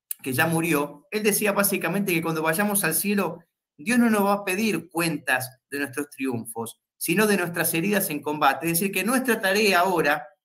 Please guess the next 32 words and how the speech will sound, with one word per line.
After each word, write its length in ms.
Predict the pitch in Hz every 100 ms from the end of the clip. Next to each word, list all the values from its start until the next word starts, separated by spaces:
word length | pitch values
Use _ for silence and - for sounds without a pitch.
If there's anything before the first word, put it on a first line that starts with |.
| _ _ _ _
de 120 | 139
todos 280 | 131 226 202
nosotros, 640 | 180 175 151 - 156 165 _ _ _
es 200 | 233 226
combatir, 840 | 220 185 170 175 175 143 127 127 - _
independientemente 1000 | - 202 214 214 240 294 285 226 233 254
del 180 | 214 180
desenlace 640 | 170 165 151 170 254 220 139
de 100 | 127
la 120 | 127
batalla, 580 | 120 120 131 113 - 110
en 60 | 127
este 160 | 123
sentido. 420 | 127 123 123 120 -
Tenemos 280 | 202 269
que 140 | 214 -
combatir, 540 | 180 170 170 247 269
combatir 400 | - 170 160 220
y 80 | 214
combatir, 640 | 190 151 143 143 135 - _ - _ _
¿verdad? 300 | 127 160 175
Y 80 | 170
de 80 | 226
este 200 | 233 214
modo, 420 | 214 233 269 269 - _
alentar 480 | 156 165 165 165 202
a 60 | 202
las 160 | 165
próximas 380 | 170 165 165 151
generaciones. 760 | 139 143 143 226 160 131 120 - - - -
Así 320 | - 147 196 196
que 580 | 185 170 160 151 143